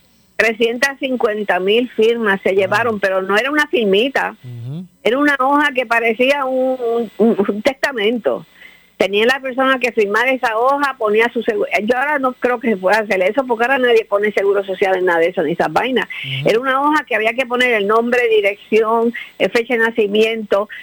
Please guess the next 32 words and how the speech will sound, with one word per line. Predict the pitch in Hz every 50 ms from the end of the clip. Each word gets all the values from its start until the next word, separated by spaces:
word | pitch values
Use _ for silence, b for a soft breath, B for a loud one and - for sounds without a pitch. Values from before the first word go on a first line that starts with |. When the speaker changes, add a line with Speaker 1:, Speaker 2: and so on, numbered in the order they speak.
| B B
Speaker 1:
seguro | - 214 196 208 220 247 240
social, | 233 240 220 202 - 247 226 233 226 226 233 240 233 226 220 -
todo | 240 233 233 233
eso | 254 269 262 262 233
para | - 196 196 196 196
identificar | 202 180 185 190 190 190 185 190 151 - 151 254
la | 294 214
persona. | 214 262 262 262 - - 170 190 220 208 165 156 - _ _ _ _ _ _ _ _ _ _ _ _ -
Y | 208 208 196
entonces | 196 190 - 202 220 214 277 254
yo | 220 220 233
los | 269 277
entregué, | 277 285 277 - - 247 233 233 262 277
a | 269 247
mí | 202 208 220
me | 233 247 254
dijeron | 247 240 247 262 262 254 254 247 240
en | 233 233 226
Washington, | 247 262 277 302 302 - 254 220 220 208 196 190 208 233 - _ - 165
porque | 165 185 196
estaba, | 202 - 226 233 269 - - _ _ _ _ _ -
a | - - 170
mí | 190 202 220
me | 240 262
estaban | 240 294 269 285 277 269
ayudando | 262 254 240 220 220 220 247 262 254
de | 233 208 196
la | 190 190
Casa | - 208 - - 190 185
Blanca | 196 196 233 262 277 254 262 233
y | 214 208
del, | 202 185 185 175 151 -